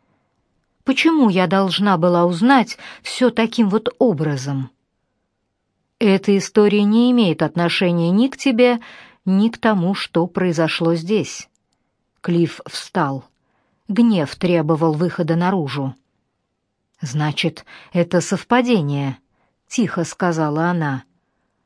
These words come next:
"Разве не ты говорил, что не веришь в совпадения?" Клифф был разозлён —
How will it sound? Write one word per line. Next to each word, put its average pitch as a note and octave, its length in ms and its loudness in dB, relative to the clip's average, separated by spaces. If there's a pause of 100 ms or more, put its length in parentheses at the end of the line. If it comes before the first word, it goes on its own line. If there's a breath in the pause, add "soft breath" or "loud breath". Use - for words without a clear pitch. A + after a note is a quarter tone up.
(180)
"Разве A3 500 2
не A3 180 4
ты C4+ 220 0
говорил, A#3 600 2 (220 soft breath)
что - 280 -2
не F#3+ 180 4
веришь E3 420 0
в - 80 -12
совпадения?" E3+ 1040 -2 (1300)
Клифф F#3+ 380 0
был E3 320 0
разозлён — E3+ 720 0